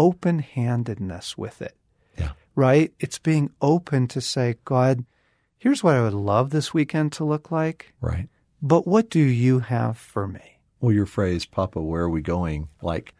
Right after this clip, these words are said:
Speaker 2: that speaks to my heart so much. My youngest son is ten, and anytime I jump in my truck, he wants to go. And what I love about him at ten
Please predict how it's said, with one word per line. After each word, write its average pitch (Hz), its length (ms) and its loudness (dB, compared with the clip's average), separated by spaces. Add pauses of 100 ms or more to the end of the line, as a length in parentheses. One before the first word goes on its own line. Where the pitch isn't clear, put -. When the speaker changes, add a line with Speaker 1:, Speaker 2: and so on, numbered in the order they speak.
(720)
Speaker 2:
that 110 200 0
speaks - 340 -2
to 85 120 -4
my 82 160 -4
heart 107 240 -6
so 82 180 -8
much. 80 400 -10 (240)
My 92 180 -2
youngest 90 640 -4
son 90 220 -4
is 82 140 -8
ten, 80 500 -4 (680)
and 82 400 -2
anytime 117 340 2
I 92 80 0
jump 95 260 -2
in 87 80 -2
my 76 140 -4
truck, - 360 -4
he 101 120 -2
wants 85 260 -4
to 87 100 -6
go. 95 420 -6 (480)
And 95 140 2
what 87 180 2
I 85 60 0
love 101 380 0
about 95 360 -2
him 85 200 -2
at - 160 -8
ten 85 600 -2